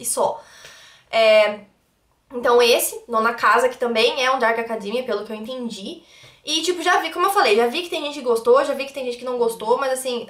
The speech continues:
a minha vontade de ler é zero.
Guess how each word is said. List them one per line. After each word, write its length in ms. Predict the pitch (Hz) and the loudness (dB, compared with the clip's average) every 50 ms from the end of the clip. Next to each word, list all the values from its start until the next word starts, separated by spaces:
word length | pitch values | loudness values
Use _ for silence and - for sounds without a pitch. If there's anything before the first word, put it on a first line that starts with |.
| - _ | -16 _
a 80 | - 233 | -6 -4
minha 160 | 226 240 262 | -2 -2 -2
vontade 360 | 311 330 320 302 269 262 254 | -2 -2 0 0 0 0 0
de 100 | 233 226 | -2 -2
ler 520 | 214 196 208 247 285 247 208 196 196 - _ _ _ _ _ _ _ _ _ _ _ _ _ _ _ _ _ _ _ _ _ _ _ _ - - - _ _ _ _ _ _ | -2 2 2 2 2 2 0 -4 -8 -14 _ _ _ _ _ _ _ _ _ _ _ _ _ _ _ _ _ _ _ _ _ _ _ _ -20 -20 -20 _ _ _ _ _ _
é 100 | - 226 | -6 -6
zero. 440 | 226 233 226 208 170 160 - - - | -2 2 2 4 4 2 0 -2 -8